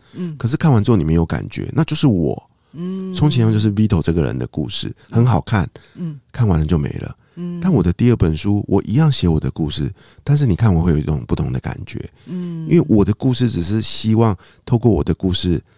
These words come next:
Speaker 2: 让你有个机会成为更好的你自己。
Speaker 1: 嗯，嗯，嗯。
Speaker 2: 我不见了。
Speaker 1: 嗯。
Speaker 2: 我觉得这是我比较大的不同。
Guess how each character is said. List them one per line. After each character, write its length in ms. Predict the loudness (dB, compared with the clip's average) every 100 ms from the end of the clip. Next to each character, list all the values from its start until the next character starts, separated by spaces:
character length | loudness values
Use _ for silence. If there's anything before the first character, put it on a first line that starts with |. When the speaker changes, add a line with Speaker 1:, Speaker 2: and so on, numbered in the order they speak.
| _ _ -4
Speaker 2:
让 280 | 0 2 0
你 200 | -2 -6
有 120 | -4 -4
个 120 | -4
机 200 | 0 2
会 260 | 4 2 -2 _
成 200 | -10 -4
为 100 | -2 0
更 180 | -2
好 160 | -2 -4
的 240 | -6 -8 -12 _ _ _
你 280 | 2 2 2 -4
自 180 | -4
己。 280 | -4 -6 -10
Speaker 1:
嗯， 100 | -10
嗯， 160 | -10 -12
嗯。 220 | -12 -14 -14 -4
Speaker 2:
我 180 | 0
不 100 | 2 0
见 300 | 0 -2 -2
了。 80 | -8 -20 _ _ -12
Speaker 1:
嗯。 680 | -8 -8 -8 -8 -8 -8 -4
Speaker 2:
我 100 | -2
觉 120 | 0
得 120 | -2
这 120 | -2 0
是 140 | 2
我 360 | 2 0 -4 -14 _ _ _ _ _ _
比 80 | -4
较 140 | -2
大 200 | 0 0
的 100 | -2
不 140 | -4 -6
同。 220 | -8